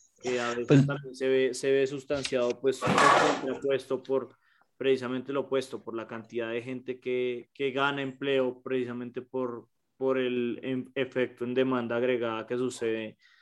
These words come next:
Speaker 1: por este nuevo poder adquisitivo, ¿no?
Speaker 2: Pues lo, lo, lo que yo creo es que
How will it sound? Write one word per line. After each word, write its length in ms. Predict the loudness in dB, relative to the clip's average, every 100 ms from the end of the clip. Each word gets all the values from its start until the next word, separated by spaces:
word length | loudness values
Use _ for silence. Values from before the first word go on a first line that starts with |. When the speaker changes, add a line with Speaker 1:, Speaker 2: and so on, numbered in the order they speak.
| _ _ _ _ _
Speaker 1:
por 200 | 2 6
este 280 | 6 4 2
nuevo 320 | 4 2 2
poder 420 | 4 4 2 -6 -4
adquisitivo, 840 | -4 -4 -6 -6 -4 0 0 -2 _ _ _ -12 -4
¿no? 180 | 0
Speaker 2:
Pues 160 | 4 8
lo, 220 | 10 8 4 2
lo, 160 | 4
lo 160 | 8 6
que 100 | 8
yo 140 | 6
creo 320 | 8 10 12 10
es 140 | 8
que 380 | 8 8 8